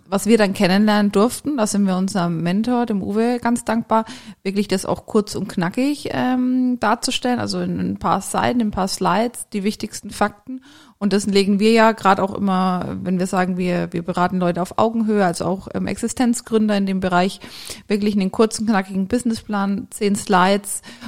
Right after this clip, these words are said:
wo man die wichtigsten Fakten drin hat. Was ist das Produkt?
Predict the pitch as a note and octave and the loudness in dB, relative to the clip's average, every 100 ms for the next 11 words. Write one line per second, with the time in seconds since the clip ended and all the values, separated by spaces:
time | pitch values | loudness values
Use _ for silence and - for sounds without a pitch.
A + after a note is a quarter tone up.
0 | G3+ - G3 G3+ F#3+ F#3+ G#3+ G3+ - G#3 | -14 -2 2 2 2 0 -2 -6 -6 -4
1 | - G3+ - _ F#3 - F#3+ F#3+ F#3 - | -2 -2 -4 _ -20 -4 0 2 0 -2
2 | - _ _ _ _ A3 G#3+ G#3+ G#3+ G3+ | -12 _ _ _ _ 0 0 0 -4 -6
3 | - A3 F#3+ F#3 | -6 -4 -4 -6